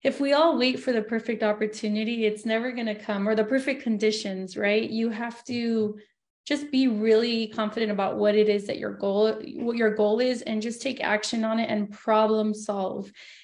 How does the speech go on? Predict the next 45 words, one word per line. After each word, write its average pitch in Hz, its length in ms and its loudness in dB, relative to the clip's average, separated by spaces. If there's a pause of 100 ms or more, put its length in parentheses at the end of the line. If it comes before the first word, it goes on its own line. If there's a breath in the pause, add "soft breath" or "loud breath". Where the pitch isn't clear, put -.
(100)
If 247 160 -2
you 294 220 4
problem 277 480 0
solve, 285 480 0 (360)
you'll 233 360 0
get 247 200 0
so - 160 -6
many 233 200 0
more 214 260 2
doors 208 320 0
open 202 380 -2
for 208 160 -6
you. 196 320 -2
That's 226 260 -2
something 240 360 -2
that 220 200 -2
we 220 220 0
do 220 160 0
as 214 140 0
a 214 60 -2
team. 208 460 -4 (260 loud breath)
No 233 120 -2
matter 233 260 4
the 247 100 0
situation, 220 680 -2
we 208 140 -2
solve 214 360 0
for - 120 -2
that 240 180 -2
issue, 214 300 0
we 208 60 -6
solve 208 260 -2
for 247 80 -4
that 233 180 -2
challenge, 208 500 -2 (380 loud breath)
and 220 140 0
we 220 100 2
figure 220 320 2
out 208 80 4
a 208 60 2
way 202 120 0
to 196 100 -2
move 202 280 -2
forward. 233 460 -4 (260 soft breath)
So 214 540 2